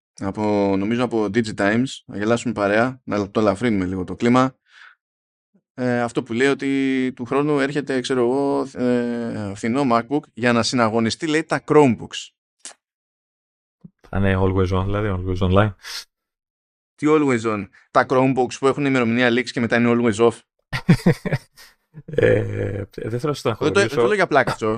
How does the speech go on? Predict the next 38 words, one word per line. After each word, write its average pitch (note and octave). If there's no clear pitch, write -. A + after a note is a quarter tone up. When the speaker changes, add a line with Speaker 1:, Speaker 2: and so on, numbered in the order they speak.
Speaker 2:
<laughs> -
Δεν A#2
Speaker 1:
Δεν -
το -
Speaker 2:
θέλω D3+
Speaker 1:
λέω F3+
για C#3
Speaker 2:
να A2+
Speaker 1:
πλάκα G2+
Speaker 2:
σε, G2+
Speaker 1:
αυτό. G2+
Speaker 2:
δεν G#2+
θέλω D3
να D3
σε -
στεναχωρήσω. A2+
Αλλά G2
αυτή F#2+
η -
θεωρία B2+
κάτι B2
μου G#2+
λέει A2
ότι A#2+
αν B2
γίνει A2
ποτέ G2+
αλήθεια, F#2
ε, A#2
θα C#3
έχεις C#3
γ-, A#2+
για B2
άλλη G#3
μια D3+
φορά D3
ένα D3
δωδεκάρι B2